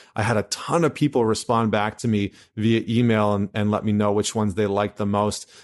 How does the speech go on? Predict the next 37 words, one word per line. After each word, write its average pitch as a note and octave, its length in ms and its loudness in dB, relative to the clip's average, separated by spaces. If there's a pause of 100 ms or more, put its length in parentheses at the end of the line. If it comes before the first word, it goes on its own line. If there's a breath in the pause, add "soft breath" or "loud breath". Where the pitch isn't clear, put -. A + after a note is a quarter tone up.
(120 loud breath)
I G#2+ 140 0
had G#2 100 0
a G2+ 60 -2
few B2 160 -4
people C3 240 0
<laughs> - 20 -4
share C3+ 200 2
them B2+ 120 2
on G#2+ 140 0
Facebook A#2 440 -2
as G2+ 140 -2
well. G#2+ 240 0
So G2+ 360 -4 (200 loud breath)
don't D3 160 2
forget F#3+ 160 0
to D#3+ 80 -2
man C3+ 220 2
it C3 100 -4
forward, A#2+ 380 0
share A#2+ 260 2
this. A#2 240 0 (300 loud breath)
Um, A2+ 240 2
just E3 200 0
a D#3 40 0
quick E3+ 200 0
reminder, C3 600 2 (220 loud breath)
head E3 340 0
on C#3 180 2
over B2+ 160 2
to A#2+ 60 2
Facebook, A#2+ 540 -2
guys. A2 320 0
Join C3+ 340 0
the D3 80 2
Man B2 280 0
Talks A#2 300 -2
community. G#2+ 540 -2